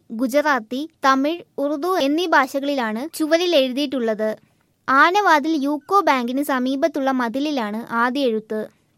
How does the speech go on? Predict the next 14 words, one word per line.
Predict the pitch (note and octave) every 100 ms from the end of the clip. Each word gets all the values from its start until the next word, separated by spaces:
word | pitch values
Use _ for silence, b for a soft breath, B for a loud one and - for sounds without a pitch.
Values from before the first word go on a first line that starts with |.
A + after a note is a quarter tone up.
| -
കൊച്ചി | D4 - F#4 G4
മണ്ഡലത്തിലെ | F4+ C4+ B3+ A#3+ B3+ C#4
സവിശേഷതകൾ | D4 C4 C4+ - E4 D#4+ D4 D4
അറിഞ്ഞും | C4 A#3 A#3 A#3+ D#4+ -
വൈവിധ്യം | B3+ C#4 D#4 D#4+ C#4 F#4+
തിരിച്ചറിഞ്ഞുമാണ് | F4 C4+ C4+ D#4+ D4 D4 C#4 A3+ A3 C#4 A3+
ഭാഷാടിസ്ഥാനത്തിലുള്ള | B3+ C#4+ F4+ E4 C4 - C4 B3 A#3 A#3+ A3+ B3
പ്രചാരണം. | A#3+ A3 A#3 A3+ A3 G#3+ A3 _ _ _ _
ഇതിനോടൊപ്പം | C#4 E4 F#4+ G4+ F4+ - D#4+
തന്നെ | D4+ A#3+ B3+
സ്ഥാനാർത്ഥിയുടെ | - C#4+ C4 D4 D#4+ C4 A#3 B3+
അഭ്യർത്ഥന, | A3 A#3+ A3+ A3+ A3 A#3+ D#4+ _
മൈക്ക് | B3+ C#4 D4 F4+
പ്രചാരണം, | D#4+ A#3 A#3 A3+ A3 A3+